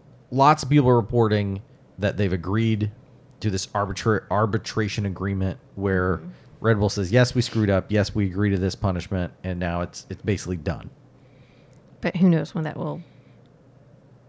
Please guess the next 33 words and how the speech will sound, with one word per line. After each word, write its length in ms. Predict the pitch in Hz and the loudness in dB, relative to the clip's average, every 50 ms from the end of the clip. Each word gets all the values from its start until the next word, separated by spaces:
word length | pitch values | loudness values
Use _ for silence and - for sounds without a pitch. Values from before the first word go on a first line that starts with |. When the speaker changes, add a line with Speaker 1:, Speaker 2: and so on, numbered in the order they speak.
| _ _ - - - - - - | _ _ -20 -20 -20 -14 -6 -2
Speaker 1:
Or 300 | 165 175 180 170 - - | 0 2 2 2 0 0
if, 160 | - 147 127 - - - - - - - - _ - - | -2 -4 -6 -6 -10 -20 -20 -20 -20 -20 -20 _ -8 -6
I 180 | 117 139 165 175 | -4 -2 -2 -2
just 200 | 160 143 - - | -2 -4 0 0
don't, 200 | - 139 - - - - _ _ - - - - - - - - - - - _ _ _ - - _ - - | 0 0 0 -4 -12 -20 _ _ -20 -20 -20 -20 -20 -20 -20 -20 -20 -20 -20 _ _ _ -20 -20 _ -6 -2
I 100 | 120 143 | -2 0
don't 140 | 156 - - | 0 -2 -4
think 220 | - - 143 135 131 | -4 -4 -4 -2 0
they're 140 | 131 120 107 | -2 -2 -2
gonna. 480 | 87 - 101 92 120 127 107 71 - - - _ - - - - - - - | -2 -2 -2 0 0 0 -2 -4 -6 -14 -20 _ -20 -20 -20 -20 -20 -18 -8
Now, 240 | 98 101 92 82 76 - - - - | -4 -4 -4 -4 -6 -12 -18 -14 -6
clearly, 320 | - 101 101 92 85 82 | -2 0 0 2 2 2
I 100 | 82 90 | 2 2
don't 80 | 85 80 | 2 2
have 100 | 90 90 | 0 0
any 100 | 82 87 | -2 -2
sources. 580 | 87 - 143 143 127 - 135 139 131 127 - - - - - _ - | 0 0 2 2 2 0 -2 -4 -4 -6 -12 -18 -20 -20 -20 _ -4
Anyone 300 | - 107 98 98 95 85 | -2 0 2 2 0 2
writing 300 | 87 92 92 104 104 101 | 2 4 4 4 4 4
that 80 | 101 98 | 2 2
has 140 | 98 85 76 | 0 0 -2
better 220 | 80 101 95 92 | -2 0 0 0
sources 400 | 90 - 107 98 90 - 92 80 | -2 -2 -4 -4 -4 -4 -6 -6
than 140 | 92 90 90 | -2 0 2
I 160 | 123 135 117 | 4 4 4
do. 300 | 87 87 85 82 82 82 - - - - - - _ - - - - - | 2 2 0 0 -2 -6 -8 -16 -20 -20 -20 -20 _ -20 -20 -18 -12 -6
But 420 | 101 98 104 98 92 92 - - - - - - - - - - - _ _ - - - - _ - - - _ _ - - - _ - - - - - - - - _ _ _ - - _ _ - | 0 2 4 4 4 2 0 -4 -16 -20 -20 -20 -20 -20 -20 -20 -20 _ _ -20 -20 -20 -20 _ -20 -20 -20 _ _ -20 -20 -20 _ -20 -20 -20 -20 -20 -20 -20 -20 _ _ _ -20 -20 _ _ -8
the 160 | - 85 92 | -4 -2 0
way 300 | 90 90 101 110 123 151 | 0 2 2 2 2 2
Christian 460 | 151 - - 151 147 147 - - 147 120 | 0 -2 -2 -2 -2 -2 0 -2 0 2
has 200 | 110 113 98 - | 2 0 0 -2
come 320 | - - - 123 110 92 | -4 -2 0 0 0 0
out 420 | 85 90 95 113 - - - - | 0 -2 -2 -2 -4 -6 -10 -18